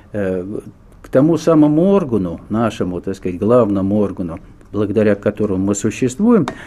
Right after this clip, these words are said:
э, который в конечном счёте, в конечном счёте должен открыться и должен взять бразды правления в нашем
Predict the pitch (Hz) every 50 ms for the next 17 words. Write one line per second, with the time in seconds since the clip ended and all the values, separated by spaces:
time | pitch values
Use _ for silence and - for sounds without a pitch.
0 | - - - 117 110 107 104 107 107 107 - 147 147 - 165 - 180 160 160 -
1 | - 170 170 185 190 180 180 - 170 160 160 151 - - 208 226 226 220 226 220
2 | 202 - - - - - - - - - 131 135 147 147 135 - - 135 110 -
3 | 196 202 196 - 131 117 139 151 131 120 131 127 127 131 - - - 170 196 214
4 | 214 - - - 202 202 202 - - - - - 113 123 131 123 117 123 123 117
5 | 107 131 160 160 - 143 127 120 113 113 131 156 170 147 113 110 117 117 107 104
6 | 113 123 113 - - 117 113 113 127 143 160 156 151 127 107 101 98 101 113 113
7 | 107 - - 92 98